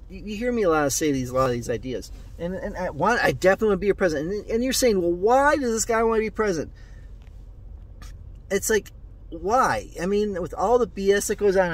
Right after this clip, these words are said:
it goes to be a president, that, why do you want to be a, because, and I'll tell you something, 'cause I have nothing to lose.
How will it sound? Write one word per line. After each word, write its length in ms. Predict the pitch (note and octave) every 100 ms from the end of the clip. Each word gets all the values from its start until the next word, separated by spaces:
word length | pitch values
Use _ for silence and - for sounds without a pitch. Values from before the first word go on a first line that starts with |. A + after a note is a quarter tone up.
| D#3
it 100 | D3
goes 260 | F#3+ G3+
to 80 | -
be 140 | F3+
a 40 | D#3+
president, 460 | - D3 C#3+ D3
that, 160 | C#3 -
why 240 | C3 E3+
do 60 | G#3
you 80 | A3
want 140 | G#3+
to 40 | F#3+
be 140 | F3
a, 100 | C#3
because, 240 | - C#3
and 160 | - C3
I'll 80 | B2
tell 140 | -
you 60 | D#3+
something, 160 | B2+
'cause 120 | G#2+ -
I 140 | D3 D3+
have 120 | C3+
nothing 400 | D3 E3 D#3+ E3
to 80 | D#3
lose. 400 | C#3 G#2 -